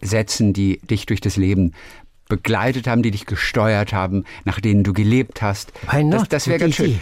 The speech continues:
Speaker 1: Ich würde gerne in dein Dokument gucken. Das ist ja,
Speaker 2: Ja.
Speaker 1: wie viele Seiten hat dieses Dokument auf deinem, auf deinem MacBook, mit dem du durch die Welt reist?
Speaker 2: Wie, ich hab, äh, ich hab, ich hab ein Adressendossier, also ein Adressen mit, virtuell,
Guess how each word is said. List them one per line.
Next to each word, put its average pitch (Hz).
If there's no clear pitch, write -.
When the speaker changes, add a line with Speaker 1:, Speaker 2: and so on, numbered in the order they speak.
Speaker 1:
Ich 110
würde 135
gerne 139
in 117
dein 104
Dokument 82
gucken. -
Das -
ist 117
ja, 104
Speaker 2:
Ja. 165
Speaker 1:
wie 156
viele 110
Seiten 113
hat 156
dieses 107
Dokument 98
auf 82
deinem, 82
auf -
deinem 98
MacBook, 101
mit 98
dem 104
du 101
durch 98
die 92
Welt 87
reist? 73
Speaker 2:
Wie, 180
ich -
hab, 160
äh, 160
ich -
hab, 156
ich 143
hab 123
ein 120
Adressendossier, 143
also 120
ein 117
Adressen 127
mit, 117
virtuell, 131